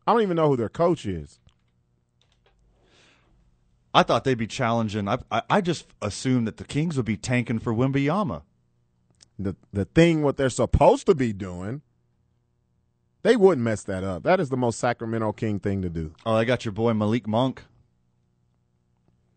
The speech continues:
Speaker 1: Oh, from the Lakers, huh?
Speaker 2: De'Aaron Fox.
Speaker 1: See, Fox, I know him. He's the star.
Speaker 2: Matthew Dellavedova. These are just
Speaker 1: Wow,
Speaker 2: ex-,
Speaker 1: Delly?
Speaker 2: ex-Lakers.
Speaker 1: Delly? Nah, Delly. Remember, Delly used to play with LeBron in, in Cleveland.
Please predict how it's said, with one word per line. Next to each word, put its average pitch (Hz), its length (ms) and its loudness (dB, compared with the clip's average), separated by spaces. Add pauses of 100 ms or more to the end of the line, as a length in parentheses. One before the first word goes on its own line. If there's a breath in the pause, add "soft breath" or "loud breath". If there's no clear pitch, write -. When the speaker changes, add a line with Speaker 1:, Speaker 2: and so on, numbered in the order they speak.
(380)
Speaker 1:
Oh, 113 160 2
from 101 200 -4
the 92 80 -2
Lakers, 101 400 -4
huh? 92 200 -8 (240)
Speaker 2:
De'Aaron 104 520 -2
Fox. 120 520 -4
Speaker 1:
See, 131 200 0
Fox, 139 380 2
I 131 120 2
know 147 180 2
him. 120 240 -2
He's 143 180 0
the 139 100 -8
star. 85 400 -4 (100)
Speaker 2:
Matthew 123 420 -2
Dellavedova. 120 720 0 (500)
These 185 160 -10
are 277 40 -12
just 87 160 -2
Speaker 1:
Wow, 143 440 2
Speaker 2:
ex-, 101 120 -6
Speaker 1:
Delly? 208 600 4 (100)
Speaker 2:
ex-Lakers. 139 840 -6 (440)
Speaker 1:
Delly? 247 500 2
Nah, 143 260 0
Delly. 202 340 2
Remember, 202 260 -4
Delly 196 360 -2
used 180 220 -6
to 143 60 -4
play 143 300 2
with 127 300 -2
LeBron 123 560 0
in, 95 280 -6
in 101 160 -2
Cleveland. 127 560 -4